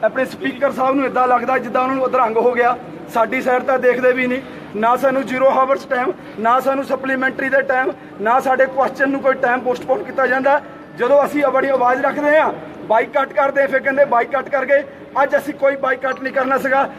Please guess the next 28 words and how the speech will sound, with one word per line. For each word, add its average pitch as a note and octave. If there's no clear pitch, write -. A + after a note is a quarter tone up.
ਸਿਰਫ D#4
ਆਪਣਾ C4+
ਰੋਸ B3+
ਪ੍ਰਦਰਸ਼ਨ B3
ਕਰ A#3+
ਰਹੇ A#3+
ਕਿ A#3+
ਸਾਨੂੰ A3
ਵੀ A3
ਬੋਲਣ G3
ਦਾ G3
ਟਾਈਮ G3
ਦਿਓ। B3+
ਸਾਡੇ A#3
ਜਿਹੜੇ C#4+
ਪੰਜਾਬ C4
ਦੇ C#4+
ਦੋ C#4+
ਸ਼ੇਰ, F4
ਜਿਹੜੇ C4
ਇਹਨਾਂ C4
ਨੇ C4
ਵਿਧਾਨ A#3+
ਸਭਾ C4
ਦੇ C4
ਬਾਹਰ E4
ਰੋਕ D4
ਲਏ, C#4+